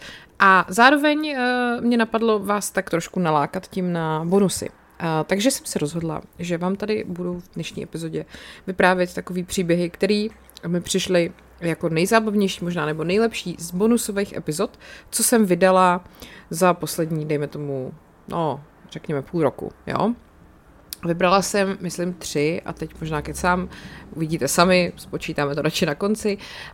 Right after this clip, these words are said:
A jsou, jedno je jako velký bizár, jedno je, eh, taková až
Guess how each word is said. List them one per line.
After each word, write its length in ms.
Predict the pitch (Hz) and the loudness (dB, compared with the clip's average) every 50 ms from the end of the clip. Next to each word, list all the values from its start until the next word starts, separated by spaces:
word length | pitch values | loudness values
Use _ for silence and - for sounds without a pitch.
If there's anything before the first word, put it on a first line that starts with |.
| - - | -4 0
A 520 | 180 180 175 165 160 160 160 156 156 - - | 2 4 6 6 6 6 6 4 4 0 -2
jsou, 320 | 165 - - 214 208 196 | -4 0 2 2 2 2
jedno 380 | - - 208 202 196 208 214 202 | 2 2 2 2 2 0 2 2
je 80 | 196 | 2
jako 240 | 180 160 151 - 156 | 2 2 0 -2 -4
velký 280 | 156 175 196 202 - 247 | -2 -2 0 2 2 2
bizár, 460 | 220 233 226 226 233 214 208 202 196 | 2 2 2 2 4 4 4 4 4
jedno 480 | 185 180 175 170 175 175 170 170 165 160 | 4 4 2 0 0 -2 -2 -2 -2 -2
je, 580 | 160 160 156 151 151 147 147 147 147 - - | 0 0 0 0 0 0 0 -2 -4 -4 -6
eh, 400 | - - 160 156 151 143 143 143 - | -6 -4 -4 -2 -2 -2 -4 -4 -6
taková 500 | - 156 - - 170 165 156 151 147 147 | -10 -10 -8 -6 -2 0 2 2 2 2
až 380 | 147 - 156 - - - - | 0 -2 -6 -8 -8 -8 -8